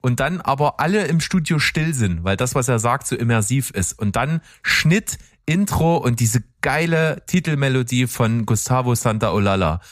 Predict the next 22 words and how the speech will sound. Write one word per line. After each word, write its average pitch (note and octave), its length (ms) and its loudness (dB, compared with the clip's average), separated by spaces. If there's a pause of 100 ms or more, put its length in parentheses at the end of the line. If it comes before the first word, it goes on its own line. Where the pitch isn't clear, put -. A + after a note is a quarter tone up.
(540)
Pure B2+ 280 2
Gänsehaut. F#2 580 -2 (180)
Fand B2 260 -2
ich - 220 -2
super C3 540 -2
geilen G#2 260 0
Einstieg. E2 520 -4 (500)
Hat A2+ 140 -2
echt - 220 -2
funktioniert. G#2 680 0 (1200)
Wie B2+ 100 2
sich D3 200 0
das D3 180 -2
Ganze D3+ 240 -2
entwickelt, G3+ 480 -2
bin E3+ 120 -2
ich D#3 140 0
gespannt, D#3 460 -2
weil C#3 100 2
die B2+ 100 -2
Faszination C#3 680 0
des, - 420 -6